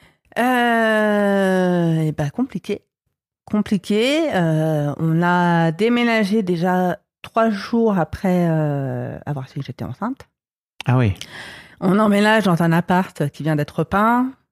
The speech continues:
Speaker 1: Le sol vient d'être, enfin, le parquet vient d'être verni. Moi, j'ai des nausées comme c'est pas permis. Les odeurs, je les supporte pas, donc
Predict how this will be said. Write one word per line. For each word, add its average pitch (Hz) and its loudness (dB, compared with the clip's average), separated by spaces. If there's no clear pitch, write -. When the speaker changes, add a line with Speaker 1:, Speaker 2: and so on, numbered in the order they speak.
Speaker 1:
Le 151 -4
sol 190 0
vient 175 2
d'être, 156 -2
enfin, 151 0
le 139 -2
parquet - -4
vient 170 0
d'être 156 0
verni. 170 0
Moi, 170 2
j'ai 151 -8
des 143 -4
nausées 160 0
comme 143 -8
c'est 151 -10
pas 160 -6
permis. 185 0
Les 202 2
odeurs, 202 2
je 170 0
les 151 0
supporte - -4
pas, 185 0
donc 143 -4